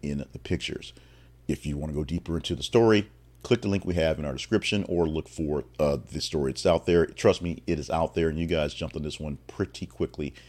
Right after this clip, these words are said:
and pretty, uh, pretty heavy as it came on. We're gonna stick with sports and stick with some troubling news,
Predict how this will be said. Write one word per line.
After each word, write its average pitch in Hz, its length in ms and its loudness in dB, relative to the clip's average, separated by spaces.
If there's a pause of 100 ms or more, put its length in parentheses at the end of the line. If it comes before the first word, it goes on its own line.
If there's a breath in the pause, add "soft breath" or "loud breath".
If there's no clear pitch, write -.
(140 loud breath)
and 71 380 -8
pretty, 87 420 -4
uh, 71 260 -2
pretty - 240 -12
heavy 76 460 -2
as 69 160 -10
it - 60 -18
came 58 240 -12
on. 53 220 -14 (1500)
We're 90 120 0
gonna 87 100 2
stick - 200 0
with 98 80 -2
sports 101 380 2
and 80 80 -10
stick - 220 -4
with - 120 -8
some 82 200 -4
troubling 101 540 0
news, - 280 -12